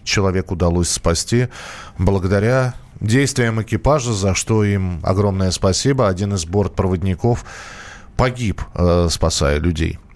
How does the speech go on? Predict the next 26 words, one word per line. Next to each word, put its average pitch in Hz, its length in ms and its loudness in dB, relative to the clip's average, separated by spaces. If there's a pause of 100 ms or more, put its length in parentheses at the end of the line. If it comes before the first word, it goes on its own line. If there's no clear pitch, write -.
(100)
А 85 280 2
мы 101 160 0
об 95 120 0
этом 95 200 -2
говорим 98 380 2
в - 120 -6
прямом 120 460 0
эфире 147 460 2
и 110 300 2
продолжаем 107 520 0
следить 107 420 0
за 95 320 2 (260)
развитием 110 600 0
событий. 143 640 2
Ну 160 320 2
а, 156 340 2
м, 117 540 0
э, - 40 2
садиться 156 640 0
самолёт 147 380 2
стал 147 220 0
после 120 300 0
того, 123 200 0
как 127 220 -6
в 117 60 -2
него 113 400 2